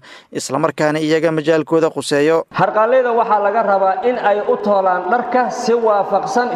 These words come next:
Speaker 2: shareecada Islaamka, ka ragga iyo midka dumarkaba. Timajarayaasha waa saddex qodob. Marka koowaad, waa inay u jaraan timaha si waafaqsan shareecada Islaamka. Inay ilaaliyaan nadaafadda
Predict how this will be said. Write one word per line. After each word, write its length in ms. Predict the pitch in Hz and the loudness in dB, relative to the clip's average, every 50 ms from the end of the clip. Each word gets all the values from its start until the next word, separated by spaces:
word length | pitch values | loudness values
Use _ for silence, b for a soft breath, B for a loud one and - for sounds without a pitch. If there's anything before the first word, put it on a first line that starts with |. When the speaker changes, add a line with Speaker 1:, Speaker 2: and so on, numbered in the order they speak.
| - | -2
Speaker 2:
shareecada 540 | - 190 180 180 180 151 180 202 190 180 165 165 | 0 2 2 2 2 2 2 2 2 0 -2 -2
Islaamka, 580 | - - 185 190 214 220 220 208 - - 190 170 - - | -2 0 0 2 2 2 0 0 -2 -2 -2 -2 -2 -2
ka 160 | - 190 185 | 0 0 0
ragga 560 | 175 165 196 247 247 214 208 240 233 226 220 | 2 2 0 0 0 0 0 0 0 0 -2
iyo 240 | 196 196 196 190 185 | -2 0 2 2 2
midka 560 | 180 220 262 262 - - 254 247 - - - 160 | 0 -2 -4 -2 -2 -2 -2 -2 -2 -4 -4 -2
dumarkaba. 680 | 208 226 208 180 - - 147 131 120 - - - - - - - - | 0 0 0 0 0 0 -2 -2 -2 -2 -4 -6 -8 -10 -14 -8 -2
Timajarayaasha 800 | - 208 214 226 220 190 226 220 226 226 262 277 285 - 262 247 | 0 2 2 2 2 2 2 2 4 4 4 4 2 2 2 0
waa 240 | 226 233 226 214 202 | 2 4 2 2 2
saddex 320 | - - 262 - 269 - - - | 2 2 2 2 2 -2 0 2
qodob. 260 | 185 185 190 190 180 - - - _ - - | 2 2 2 2 0 -2 -10 -12 _ -2 0
Marka 300 | 233 277 277 277 262 233 | 0 0 2 2 0 0
koowaad, 400 | - 240 226 226 233 233 233 226 | 2 0 2 2 2 2 2 2
waa 260 | 220 226 220 220 220 | 2 2 2 2 2
inay 340 | 226 285 285 269 254 240 233 233 - | 2 2 2 2 2 0 0 -2 -2
u 160 | 277 285 262 - | -2 -2 0 0
jaraan 380 | 240 226 220 226 220 214 202 - - | 2 2 4 2 2 0 0 -2 -2
timaha 440 | 214 214 220 254 240 220 214 202 196 | -2 0 0 0 0 2 0 0 0
si 200 | 202 214 240 262 | -2 -2 -2 0
waafaqsan 680 | 254 220 220 208 196 185 - 196 196 - - 247 240 - | 0 2 2 2 2 0 -2 -2 -2 -2 -2 -2 -2 0
shareecada 380 | - 208 190 175 156 175 165 165 | 0 0 0 0 0 0 0 -2
Islaamka. 400 | 156 - 156 160 147 139 - - - - - - - - - - - - - - - - 262 | -2 0 0 0 0 -2 -2 -6 -6 -8 -8 -8 -8 -8 -8 -8 -10 -12 -10 -8 -4 -2 0
Inay 220 | 269 262 254 240 226 - 233 | 0 2 0 0 0 0 0
ilaaliyaan 600 | 220 220 214 220 214 220 226 247 240 233 220 214 | 2 4 4 4 2 2 2 2 0 0 -2 0
nadaafadda 600 | 208 208 202 208 208 226 214 - 254 - - 220 | 0 2 2 2 2 0 0 -2 -2 0 0 -2